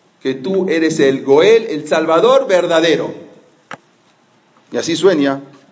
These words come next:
Entonces, inmediatamente al otro día, se presenta Shabbatai Zevi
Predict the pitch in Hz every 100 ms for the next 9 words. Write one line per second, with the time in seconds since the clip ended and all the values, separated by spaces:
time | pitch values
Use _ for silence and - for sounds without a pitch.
0 | _ _ - _ - 214 214 190 185 156
1 | 139 175 175 180 175 170 170 160 196 202
2 | 190 - - - - _ - 160 170 170
3 | 202 233 196 180 170 165 190 190 185 190
4 | 202 202 -